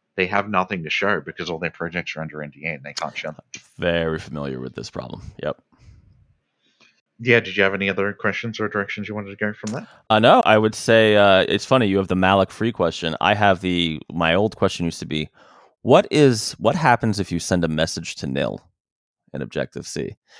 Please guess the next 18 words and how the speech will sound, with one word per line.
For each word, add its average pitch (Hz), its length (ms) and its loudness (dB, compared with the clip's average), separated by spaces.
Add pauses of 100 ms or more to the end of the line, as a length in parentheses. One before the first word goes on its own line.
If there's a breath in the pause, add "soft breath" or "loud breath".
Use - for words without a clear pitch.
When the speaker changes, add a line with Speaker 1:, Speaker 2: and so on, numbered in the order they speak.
(200 soft breath)
Speaker 1:
Oh, 135 80 6
Speaker 2:
Because 98 220 6
Speaker 1:
that's 107 220 -2
a 107 60 -4
good 85 160 -6
one. 78 200 -10 (240)
Speaker 2:
Yeah, 98 340 4
well, 104 160 -2
because 110 240 0
it's, - 280 -4 (120)
Objective-C 101 540 0
is 92 100 -2
weird, 98 420 4
right? 85 300 0
It's - 240 -4
different 90 500 -2
than, 71 280 -6
uh, 67 300 -10